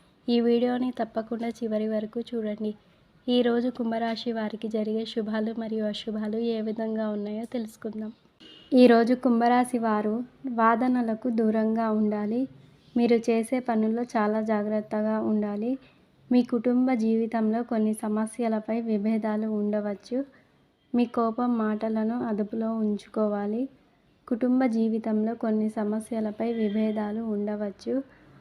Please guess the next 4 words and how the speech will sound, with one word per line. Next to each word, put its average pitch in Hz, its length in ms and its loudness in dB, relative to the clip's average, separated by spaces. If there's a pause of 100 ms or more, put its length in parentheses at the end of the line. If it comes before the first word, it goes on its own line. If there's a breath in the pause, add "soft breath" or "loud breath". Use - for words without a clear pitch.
(240 loud breath)
ఆర్థిక 226 420 0
లావాదేవీల్లో 220 1000 0
జాగ్రత్తగా 214 800 -4
ఉండాలి. 208 520 -2